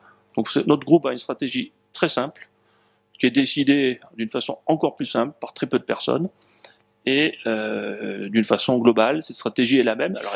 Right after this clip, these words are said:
elle est adaptée, évidemment, pays par pays, en fonction des réglementations locales, des prix de marché locaux qui sont pas les mêmes, hein. Euh, on vend pas le produit au même prix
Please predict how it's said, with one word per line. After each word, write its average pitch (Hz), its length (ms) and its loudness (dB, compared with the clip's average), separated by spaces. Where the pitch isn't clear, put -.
elle 117 140 4
est 120 60 4
adaptée, 127 360 2
évidemment, 123 600 -2
pays 117 160 -2
par - 200 -2
pays, 127 240 -2
en 117 80 -4
fonction 117 440 -4
des 101 200 -2
réglementations 110 680 0
locales, 127 580 0
des 113 140 0
prix - 200 -4
de 120 60 -4
marché 120 300 0
locaux 123 260 2
qui - 140 -4
sont 117 100 -4
pas 120 100 -2
les 147 60 0
mêmes, 185 220 -2
hein. - 120 -8
Euh, 110 500 -10
on 104 160 -4
vend 107 160 2
pas 131 180 4
le 110 300 2
produit 127 340 2
au 131 80 0
même 117 180 0
prix 180 300 -4